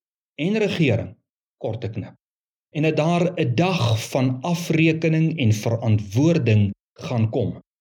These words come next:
En dat elke leier, elke koning van God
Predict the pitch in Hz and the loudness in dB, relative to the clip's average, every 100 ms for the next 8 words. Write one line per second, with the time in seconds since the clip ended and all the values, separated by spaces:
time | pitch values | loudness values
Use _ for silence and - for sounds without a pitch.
0 | - 135 139 139 - 202 202 202 - 180 | -8 -2 -2 -4 -4 -2 -2 -4 -6 -2
1 | 156 131 - - 190 202 208 - 190 - | 2 2 0 -2 -4 -4 -6 -8 -8 -8
2 | - - 160 113 - 98 _ _ - - | -16 -4 0 0 -2 -8 _ _ -16 -6
3 | 117 87 - 123 107 - | -4 -4 -4 -4 -4 -6